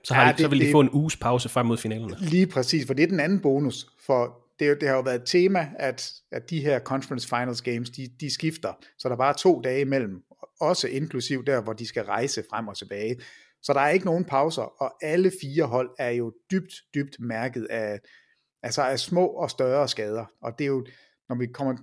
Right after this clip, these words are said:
Speaker 2: over til Eastern Conference, der er det lidt mere udtalt, men altså, der, alle spillere løber jo rundt og er sådan semiskadet. Og det,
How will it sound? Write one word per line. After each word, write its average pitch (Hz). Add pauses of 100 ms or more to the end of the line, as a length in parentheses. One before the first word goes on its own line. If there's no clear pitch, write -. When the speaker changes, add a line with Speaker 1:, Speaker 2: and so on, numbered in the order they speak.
Speaker 2:
over 156
til 127
Eastern 139
Conference, 127
der 143
er 127
det 131
lidt 156
mere 131
udtalt, 127
men 123
altså, 123
der, 151 (280)
alle 156
spillere 147
løber 131
jo 120
rundt 151
og 117
er 127
sådan 151
semiskadet. 117 (400)
Og 123
det, 185